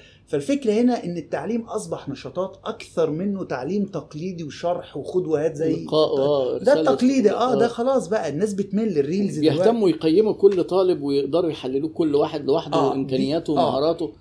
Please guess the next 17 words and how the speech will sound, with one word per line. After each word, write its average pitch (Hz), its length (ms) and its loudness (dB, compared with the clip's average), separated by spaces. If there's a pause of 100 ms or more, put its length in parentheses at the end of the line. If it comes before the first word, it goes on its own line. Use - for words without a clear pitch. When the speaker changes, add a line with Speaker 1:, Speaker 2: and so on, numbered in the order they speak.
Speaker 1:
الجميل، 160 500 4
Speaker 2:
ضعفه. 151 300 0
Speaker 1:
آه، 165 220 0
الجميل 160 580 0
جدا 175 400 -6
في - 120 -12
المنظومة 135 800 -4
الألمانية 135 1000 -10 (540)
إن 135 120 -8
هي 185 240 -2
منظومة 156 680 -4
قوية 175 440 0
جدا 175 260 -4
في 143 100 -8
التعليم 165 440 -6
وبتدي 147 640 -8
مناهج 165 600 -6